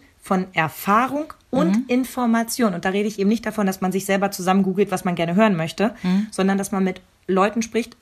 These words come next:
Speaker 1: es muss ja nicht immer nur der Kinderarzt sein, das kann in deinem Bekanntenkreis sein, das können deine Eltern sein, das kann die Generation vor dir sein. Wenn dir deine Mutter erklärt, „Pass auf, du hattest die Windpocken und du hast die super weggesteckt, du hast eine Woche ein bisschen Fieber gehabt,
Speaker 2: Mhm.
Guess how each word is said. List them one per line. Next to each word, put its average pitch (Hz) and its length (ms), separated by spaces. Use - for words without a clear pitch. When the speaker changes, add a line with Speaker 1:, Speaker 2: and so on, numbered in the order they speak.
Speaker 1:
es - 100
muss 233 180
ja 214 100
nicht 226 220
immer 254 200
nur 185 160
der 156 80
Kinderarzt 139 680
sein, 143 180
das 151 120
kann 226 160
in 226 120
deinem 220 160
Bekanntenkreis 220 540
sein, 160 100
das 170 100
können 220 140
deine 214 180
Eltern 208 260
sein, 165 120
das 165 100
kann 208 100
die 208 80
Generation 214 500
vor 247 180
dir 233 100
sein. 175 180
Wenn 254 120
dir 269 80
deine 254 160
Mutter 277 180
erklärt, 262 340
„Pass 226 140
auf, 240 140
du 196 140
hattest - 280
die 170 100
Windpocken 190 420
und 196 80
du 202 40
hast 196 120
die 190 100
super 220 360
weggesteckt, 190 460
du 185 60
hast 180 120
eine 190 220
Woche 190 140
ein 175 60
bisschen 170 220
Fieber 247 300
gehabt, 226 300
Speaker 2:
Mhm. - 40